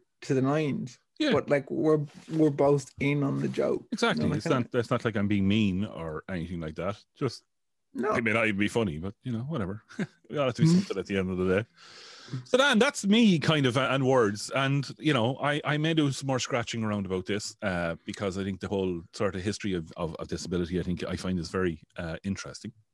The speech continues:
Speaker 1: Yeah, no, absolutely. And I think it is something that, uh, I, I suppose we need to be, uh, continuously curious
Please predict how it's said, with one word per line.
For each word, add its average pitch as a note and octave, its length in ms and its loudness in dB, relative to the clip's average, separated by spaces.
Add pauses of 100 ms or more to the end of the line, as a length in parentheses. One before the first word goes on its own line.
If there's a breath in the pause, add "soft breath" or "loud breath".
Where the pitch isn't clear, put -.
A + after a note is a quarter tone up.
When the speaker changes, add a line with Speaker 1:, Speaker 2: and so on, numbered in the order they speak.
(540)
Speaker 1:
Yeah, A#3+ 180 4
no, G#3 220 2
absolutely. - 580 0
And E3 180 0
I F3+ 120 2
think G#3 240 2
it F#3+ 120 4
is F#3+ 280 4
something F3+ 560 0
that, - 240 2
uh, A#2+ 560 -2
I, - 20 0
I C#3 60 2
suppose C3 300 2
we C3 120 2
need C3+ 240 2
to C3+ 100 -4
be, C3 380 0 (580 soft breath)
uh, A#2+ 580 4 (360)
continuously C3 1500 0 (580)
curious C3 880 0